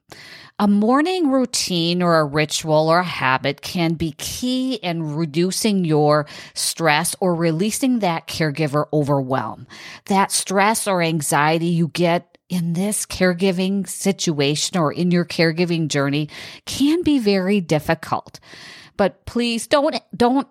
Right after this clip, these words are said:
stop the button and stop listening, because I want to tell you, it doesn't have to be something you hate or you don't want to do in the morning. And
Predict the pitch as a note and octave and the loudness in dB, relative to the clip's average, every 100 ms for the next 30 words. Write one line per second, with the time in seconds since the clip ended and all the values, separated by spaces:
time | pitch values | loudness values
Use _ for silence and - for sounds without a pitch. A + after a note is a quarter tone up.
0 | _ - - - G3 A3+ A3+ - F3+ F3+ | _ -4 -2 0 2 2 2 -2 0 2
1 | F3 - G3 F#3+ F#3 F3 E3 G#3+ F3+ E3 | 2 0 -2 -2 -2 -2 0 0 0 0
2 | E3 D#3+ - D#3+ D#3 E3 F3 E3+ G3+ G3+ | 0 -2 0 0 0 0 -2 0 0 0
3 | G#3+ A#3+ C4 - D#3+ D#3+ D3 D3+ D#3 G3 | 0 0 -2 -2 -2 0 0 0 0 -2
4 | - G#3 G#3+ B3+ B3 F3+ F3 E3+ G3 E3+ | 0 0 2 0 0 0 0 -2 -4 -2
5 | E3 - D#3 D3+ F3+ F3 D#3+ B2+ - D3+ | -2 0 0 0 -2 -2 -2 -4 -2 -2
6 | E3 F3 - - - - F3 E3+ D#3+ D#3+ | -2 -6 -12 -18 -18 -6 0 2 2 -2
7 | C#3+ - - D#3+ D3 E3+ F3 F#3 F3 E3 | -4 -10 -16 -6 0 2 2 0 0 2
8 | D#3 C3 C#3+ C#3 C3+ C3+ C3+ C3+ C3 B2 | 0 0 0 0 0 -2 -2 -4 -6 -8
9 | A#2 C3+ F3 D#3+ D3+ C#3+ | -12 -8 -2 0 0 -2